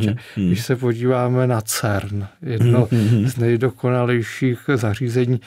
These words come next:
Speaker 2: které zkoumá ty nejmenší částečky,
Speaker 1: Jo,
Speaker 2: které,
Speaker 1: jo.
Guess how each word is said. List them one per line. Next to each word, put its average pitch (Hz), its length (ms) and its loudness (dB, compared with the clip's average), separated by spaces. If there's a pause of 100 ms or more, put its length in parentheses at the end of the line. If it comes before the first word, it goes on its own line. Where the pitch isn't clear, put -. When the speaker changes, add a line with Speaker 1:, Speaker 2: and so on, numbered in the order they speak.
(240)
Speaker 2:
které 123 320 0
zkoumá 123 760 0 (200)
ty 127 140 0
nejmenší 139 840 2
částečky, 120 720 -2
Speaker 1:
Jo, 87 120 4
Speaker 2:
které, 120 400 2
Speaker 1:
jo. - 140 2